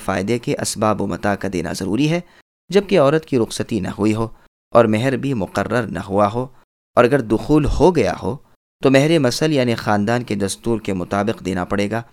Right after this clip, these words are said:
اگر مقرر نہ ہوا ہو اور اگر مقرر ہو چکا ہو اور رخصت سے پہلے طلاق دے دے تو آدھا مہر دینا پڑے گا، اور اگر رخصتی بھی ہو چکی ہے تو پورا مہر دینا پڑے گا،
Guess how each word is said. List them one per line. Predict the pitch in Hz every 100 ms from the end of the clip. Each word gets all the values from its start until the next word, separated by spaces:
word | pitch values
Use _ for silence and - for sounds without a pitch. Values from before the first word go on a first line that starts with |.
| _ _ _ -
اگر | 120 135
مقرر | 127 - 123 131
نہ | 117 98
ہوا | 101 113 120
ہو | 127 151 - _ _ _ -
اور | 120
اگر | 123 127
مقرر | 113 - 131 147
ہو | 117 160
چکا | - - 101 92
ہو | 113 131 _ _ _ -
اور | 113
رخصت | 123 - 160 -
سے | 151
پہلے | 127 131 135
طلاق | 98 98 110 110
دے | 113 131
دے | 131 156
تو | 160 135
آدھا | - 120 135 156
مہر | 113 107
دینا | 95 90 92
پڑے | 98 104 104
گا، | 113 - _ _ _ _ 101
اور | 117
اگر | 131 117
رخصتی | 113 - 123 139 139
بھی | 139
ہو | 131
چکی | 131 123 - 123
ہے | 135
تو | 147 139
پورا | - 147 156 165
مہر | 120 110
دینا | 101 95 87
پڑے | 78
گا، | 76